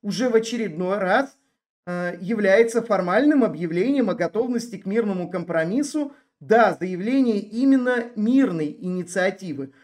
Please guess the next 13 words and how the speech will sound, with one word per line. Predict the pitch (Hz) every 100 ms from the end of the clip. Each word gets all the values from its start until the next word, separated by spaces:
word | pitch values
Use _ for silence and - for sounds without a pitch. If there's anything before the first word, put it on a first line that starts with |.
| _ -
к |
которому | 220 214 311 311 226
он | 226
готов | 196 180 254 233
без | 214
предварительных | - 156 139 151 208 226 -
условий. | 185 - 165 139
А | 143 156
значит, | 269 294 -
при | 269
неготовности | 294 277 294 294 330 320 240 202 -
противоположной | 208 226 233 269 269 277 294 247 196
стороны | 185 226 233 269 262 147